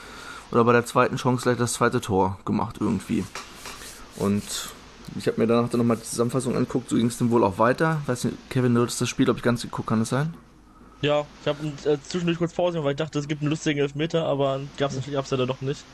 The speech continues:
Speaker 1: Der,
Speaker 2: Wurde
Speaker 1: wo er in die
Speaker 2: zurückgenommen.
Speaker 1: Fresse geschossen hat, ja.
Speaker 2: Ja.
Speaker 1: Ja. Haben dann zwar noch den Anschlusstreffer gemacht und hatten auch noch ein paar Chancen, um am Ende den Ausgleich zu, äh, zu erzielen,
Speaker 2: Ja.
Speaker 1: haben sie aber auch nicht gemacht.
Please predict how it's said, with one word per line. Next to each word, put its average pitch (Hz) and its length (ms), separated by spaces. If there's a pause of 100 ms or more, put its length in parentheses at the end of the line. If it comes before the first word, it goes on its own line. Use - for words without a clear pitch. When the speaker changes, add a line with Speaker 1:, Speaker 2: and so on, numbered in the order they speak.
(360)
Speaker 1:
Der, 113 400
Speaker 2:
Wurde 123 260
Speaker 1:
wo 120 60
er 107 60
in 113 60
die 120 80
Speaker 2:
zurückgenommen. 123 40
Speaker 1:
Fresse 127 260
geschossen 107 460
hat, 117 140
ja. 98 120 (360)
Speaker 2:
Ja. 123 260 (2500)
Speaker 1:
Ja. 110 220 (1900)
Haben 123 140
dann 117 80
zwar 123 160
noch 120 180
den - 140
Anschlusstreffer 143 540
gemacht 135 320
und 123 180
hatten - 180
auch 127 80
noch 131 80
ein 123 80
paar 127 160
Chancen, 131 360
um 123 120
am 117 120
Ende 123 360 (180)
den 123 120
Ausgleich 131 420
zu, - 140 (120)
äh, - 80
zu 135 120
erzielen, 139 260
Speaker 2:
Ja. 131 60
Speaker 1:
haben 131 140
sie 127 80
aber 117 120
auch 113 100
nicht 139 160
gemacht. 117 280